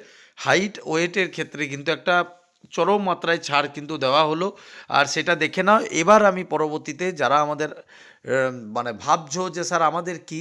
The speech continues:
সেগুলো আমি তোমাদেরকে বলতে চলেছি, একটু ভালো করে শোনো, কথাগুলো মন দিয়ে শোনো। লোকের মতো দশ সেকেন্ডের পরে একটা করে কমেন্ট করে দিও না, ঠিক আছে? ভালো করে আগে কথাগুলো শুনে নে সব কিছু। তো ভালো করে দেখ,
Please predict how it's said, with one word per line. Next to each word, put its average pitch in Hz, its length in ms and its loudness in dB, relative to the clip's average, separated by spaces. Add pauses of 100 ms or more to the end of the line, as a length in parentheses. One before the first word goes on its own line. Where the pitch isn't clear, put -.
সেগুলো 160 320 -4
আমি 160 140 -2
তোমাদেরকে 147 440 -8
বলতে 123 300 -10
চলেছি, 113 360 -12
একটু - 200 -14
ভালো 120 240 -4
করে 120 200 -8
শোনো, 120 320 -12 (640)
কথাগুলো 151 380 -4
মন 147 180 -6 (100)
দিয়ে 156 180 -4
শোনো। 143 300 -4 (360)
লোকের 139 300 2
মতো 160 280 0
দশ 151 260 4
সেকেন্ডের 160 420 0
পরে 151 200 0
একটা 147 200 -2
করে 151 160 0
কমেন্ট 139 380 -2
করে 123 160 -2
দিও 98 180 -2
না, 73 140 -6 (420)
ঠিক 175 120 2
আছে? 160 220 2
ভালো 143 220 2
করে 170 140 4
আগে 175 160 4
কথাগুলো 165 320 -2
শুনে 156 260 -6
নে 101 100 -6
সব 156 220 -4
কিছু। 95 240 -8 (580)
তো 165 120 -2
ভালো 147 240 4
করে 185 140 2
দেখ, 160 160 4